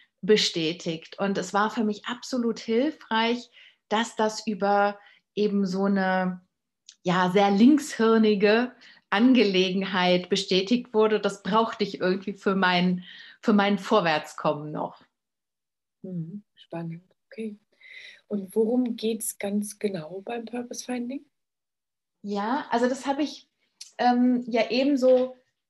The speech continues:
Speaker 1: erstmal grob skizziert mit, ähm, der Erwähnung, dass es darum geht, ähm, dein Hauptlebensstil herauszufinden, das Naturell, was dich, das, was dich in deiner Essenz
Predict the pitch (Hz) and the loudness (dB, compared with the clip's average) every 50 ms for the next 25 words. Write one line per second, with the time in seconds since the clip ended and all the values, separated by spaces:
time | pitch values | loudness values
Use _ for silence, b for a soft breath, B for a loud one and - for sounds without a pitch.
0 | _ _ _ _ _ _ _ _ _ - - 233 247 247 226 214 220 208 233 240 | _ _ _ _ _ _ _ _ _ -6 -6 -4 0 0 0 0 0 -2 -2 -2
1 | 240 - - - - - - - 214 185 - - - - 240 262 311 320 330 330 | -4 -12 -20 -20 -20 -16 -6 -6 -6 -6 -6 -14 -8 -4 -4 0 0 0 -2 -2
2 | - 240 220 220 214 - - - - 214 220 214 214 214 208 208 208 208 208 214 | -4 -6 -6 -6 -6 -10 -18 -16 -10 -8 -6 -4 -4 -4 -4 -4 -4 -4 -6 -8
3 | 214 _ _ _ _ _ - - _ _ _ _ _ _ _ _ _ - 208 214 | -10 _ _ _ _ _ -20 -20 _ _ _ _ _ _ _ _ _ -6 -4 -2
4 | - - 202 185 202 208 214 214 214 208 208 202 - - - _ _ _ _ - | -2 -2 -2 -2 -2 -2 -2 -2 -2 -2 -4 -6 -10 -14 -20 _ _ _ _ -6
5 | 214 208 208 208 - - 202 196 190 196 196 196 196 196 185 185 185 185 185 180 | -6 -6 -6 -12 -12 -8 -8 -8 -6 -6 -6 -6 -6 -8 -8 -8 -8 -6 -4 -4
6 | 180 180 - - - - - - - 170 - 202 214 208 - - - - - - | -6 -6 -10 -20 -20 -16 -12 -8 -8 -8 -8 -10 -12 -12 -14 -14 -16 -16 -12 -8
7 | 170 170 170 185 208 233 277 277 - - 277 262 247 240 240 240 - - _ - | -8 -8 -6 -2 0 0 0 0 -4 -6 -4 -2 0 -2 -2 -2 -6 -18 _ -6
8 | 247 240 226 214 226 214 214 214 214 208 214 214 - - 214 214 - - 214 208 | -6 -6 -4 -6 -8 -10 -6 -6 -4 -4 -6 -8 -10 -16 -16 -16 -12 -10 -8 -8
9 | 202 202 202 202 - 202 196 196 202 196 b b b b b b b b b - | -8 -8 -10 -8 -8 -8 -6 -6 -8 -10 b b b b b b b b b -14
10 | - 190 180 - 196 196 185 185 - 185 175 180 185 196 214 233 254 262 277 269 | -12 -12 -10 -8 -8 -8 -8 -8 -8 -10 -6 -2 0 0 2 2 2 2 2 0
11 | 269 262 240 214 - - 226 233 233 - - - - _ _ _ - 220 220 220 | -2 -2 -6 -10 -8 -6 -6 -6 -6 -10 -16 -20 -20 _ _ _ -4 -4 -4 -4
12 | - - - - - _ _ _ - - 214 262 - - 208 208 - - 220 214 | -10 -20 -20 -20 -20 _ _ _ -4 -4 -4 -2 -2 -6 -8 -10 -8 -8 -12 -8
13 | 214 208 190 185 190 185 180 - - 180 - - 214 226 294 311 - | -6 -6 -4 -4 -4 -4 -4 -6 -8 -10 -10 -8 -6 -6 -6 -8 -10